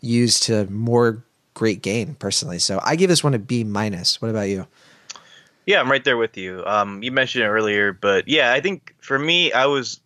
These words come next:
Speaker 2: way more invested in just learning about how the movie was made and, like, all the steps that, uh, Peter Jackson had to take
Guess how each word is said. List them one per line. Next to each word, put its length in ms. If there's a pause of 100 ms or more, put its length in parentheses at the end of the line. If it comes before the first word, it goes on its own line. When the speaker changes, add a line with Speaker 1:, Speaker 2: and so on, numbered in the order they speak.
(120)
Speaker 2:
way 300
more 340
invested 580
in 260
just 300
learning 360
about 340
how 180
the 100
movie 220
was 140
made 280
and, 100
like, 200
all 160
the 280 (300)
steps 440
that, 320 (480)
uh, 140
Peter 200
Jackson 420
had 140
to 60
take 480